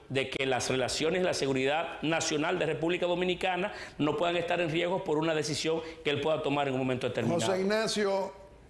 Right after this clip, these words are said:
Speaker 2: hay un ejemplo grande. El presidente honrado que tenemos hoy en, en el Palacio Nacional, donde tú estás, Luis Abinader, comandante en jefe de nuestras Fuerzas Armadas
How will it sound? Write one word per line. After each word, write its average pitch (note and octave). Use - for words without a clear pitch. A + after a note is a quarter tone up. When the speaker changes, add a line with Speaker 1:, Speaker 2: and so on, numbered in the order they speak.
Speaker 2:
hay A3
un A3+
ejemplo G3
grande. E3+
El G3+
presidente G#3
honrado G#3+
que G3
tenemos G3
hoy G3+
en, F3+
en F#3+
el E3
Palacio F3+
Nacional, D#3+
donde C#3+
tú E3+
estás, -
Luis F3
Abinader, C3+
comandante G#3
en G#3
jefe G3
de F3+
nuestras F3
Fuerzas G3
Armadas F3